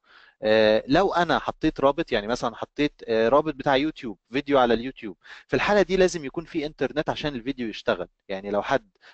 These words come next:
قارئ جه يس-، يفتح الفيديو واليوتيوب مش، او مفيش انترنت،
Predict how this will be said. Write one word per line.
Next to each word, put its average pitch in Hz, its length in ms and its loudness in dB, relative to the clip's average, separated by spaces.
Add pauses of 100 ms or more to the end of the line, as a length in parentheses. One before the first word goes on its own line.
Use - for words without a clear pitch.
(160)
قارئ 120 320 2
جه 135 120 -2
يس-، - 280 -2
يفتح 123 500 -6
الفيديو 113 520 -8
واليوتيوب 135 540 -6
مش، 143 200 -4
او 117 480 4
مفيش 113 280 -8
انترنت، 170 400 -2